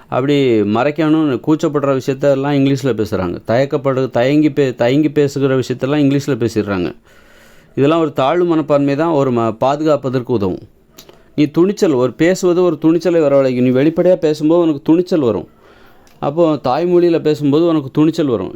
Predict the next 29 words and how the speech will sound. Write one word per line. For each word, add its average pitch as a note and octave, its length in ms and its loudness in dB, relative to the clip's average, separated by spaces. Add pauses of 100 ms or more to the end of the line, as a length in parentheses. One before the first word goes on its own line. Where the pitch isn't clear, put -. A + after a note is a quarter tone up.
எல்லாருக்கும் D3+ 500 0
நீ C#3+ 100 2
பேசுறது C#3 440 -2
எல்லாருக்குமே C3 500 0
புரியும், A#2 460 0 (680)
புரியணும், D3+ 540 2 (240)
புரி-, D3+ 320 4
புரியத்தான் D3 500 0
போகுது B2 400 2 (100)
அப்படின்னு C#3+ 340 0
சொல்லிட்டு C#3+ 260 0
நீ E3+ 120 4
தைரியத்தை D3 460 0
வரவழைச்சு C3 440 0
பேசுவ. G#2 300 -2 (460)
நீ D3+ 140 2
இப்ப D#3 200 4
என்ன E3 180 2
பண்ற E3 240 0
அப்படின்னா, C3+ 360 0 (380)
எல்லாத்து-, C#3 520 0
அதாவது C#3+ 400 2
எதையெல்லாம் D3 480 2
நீ D#3+ 100 2
பேசுவதற்கு D3 560 2
தயங்குகிறாயோ, C3+ 760 2 (440)
கூச்சப்படுகிறாயோ, C#3 840 0 (420)
அதை D3+ 280 0
பேசுவதற்கெனவே F3+ 960 0